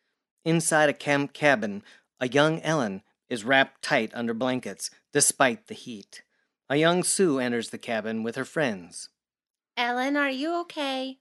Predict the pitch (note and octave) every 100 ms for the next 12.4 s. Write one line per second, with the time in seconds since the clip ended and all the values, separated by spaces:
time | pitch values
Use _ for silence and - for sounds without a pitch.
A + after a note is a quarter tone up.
0 | _ _ _ _ _ - D#3+ E3+ D#3+ D#3+
1 | C#3+ A#2+ A2 - B2 A#2 A#2 A#2 G#2+ A2
2 | - C3 G#2 F2 - - _ _ _ -
3 | B2 C#3+ C#3+ C#3+ - - B2 A2+ B2+ C3
4 | C#3 C3+ C3 - C3+ G#2+ - G#2+ F#2+ F2+
5 | F2 - _ _ _ _ - C#3+ - E3+
6 | D#3 C#3+ A#2+ A#2 C3 C3+ C3+ C3 A#2+ _
7 | C#3+ C#3 C#3+ B2 A#2 A#2 G#2+ G2 G2+ F#2
8 | F#2 - _ _ _ _ - C#3+ C3+ B2
9 | - B2+ A2+ - C3 A2+ G#2 G2 A2+ G#2+
10 | A2+ A2+ G2+ F#2+ - C3+ C#3 C3 - A2+
11 | - C#3 B2 A#2 A2+ B2+ A2 G2 G2 G2
12 | A#2+ G#2 F#2 F2